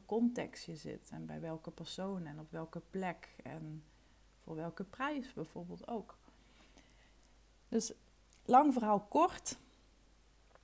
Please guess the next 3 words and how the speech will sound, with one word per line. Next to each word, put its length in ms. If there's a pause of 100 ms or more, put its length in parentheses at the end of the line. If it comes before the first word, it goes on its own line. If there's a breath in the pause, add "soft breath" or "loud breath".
(1300)
jouw 260
basiskennis 960
is 400